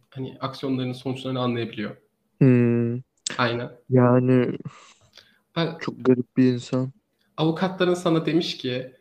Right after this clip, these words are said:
Speaker 1: "Sen hapse gireceksin, sen suçlusun, kesin hani masum falan değilsin. Elimizdeki şey akıl sağlığı, hani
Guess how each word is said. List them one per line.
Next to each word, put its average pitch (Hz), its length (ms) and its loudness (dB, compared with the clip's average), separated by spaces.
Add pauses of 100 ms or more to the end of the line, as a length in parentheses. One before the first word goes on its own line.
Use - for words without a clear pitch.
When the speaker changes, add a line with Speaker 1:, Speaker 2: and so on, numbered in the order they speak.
(220)
Speaker 1:
"Sen - 180 0
hapse 175 280 0
gireceksin, 135 560 -2
sen 151 160 -6
suçlusun, 147 440 -8
kesin - 320 2
hani - 160 6
masum 135 360 2
falan 156 340 2
değilsin. 135 420 -4
Elimizdeki 139 460 -4
şey 165 180 -4
akıl 131 200 -6
sağlığı, 131 440 -6
hani 123 280 -6